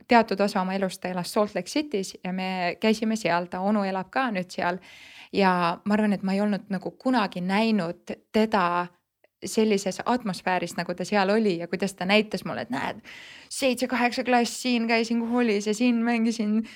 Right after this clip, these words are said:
seda kossu ja näed, siin nurga peal elas mu parim sõber ja nagu, äh, see nagu mitte ainult need asjad, vaid see nagu, kuhu tema läks tagasi emotsionaalselt ja, ja,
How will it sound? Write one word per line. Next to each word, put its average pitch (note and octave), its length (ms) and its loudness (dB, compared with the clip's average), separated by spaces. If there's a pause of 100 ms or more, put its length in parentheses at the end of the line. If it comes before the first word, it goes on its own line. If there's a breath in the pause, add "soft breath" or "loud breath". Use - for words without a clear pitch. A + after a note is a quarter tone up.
(200 loud breath)
seda G3+ 380 4
kossu A#3+ 460 2
ja G3+ 160 4
näed, A3+ 240 -2
siin B3+ 180 -4
nurga C4 300 2
peal A#3+ 320 4
elas A#3+ 260 0
mu A3 140 -4
parim A#3 320 0
sõber A3 480 0
ja F#3 100 -4
nagu, F3 300 -2 (560 loud breath)
äh, F#3 340 2
see A#3+ 360 2
nagu F#3 380 -2
mitte B3 280 2
ainult G#3+ 320 0
need F#3 160 -4
asjad, A#3+ 480 -2
vaid F3+ 180 -4
see G#3 220 -2
nagu, F3 300 -8 (100)
kuhu A#3 320 0
tema A3 480 0
läks - 460 -4 (380)
tagasi G3 520 2
emotsionaalselt F3+ 1080 -2
ja, E3 180 0 (420 loud breath)
ja, E3+ 140 4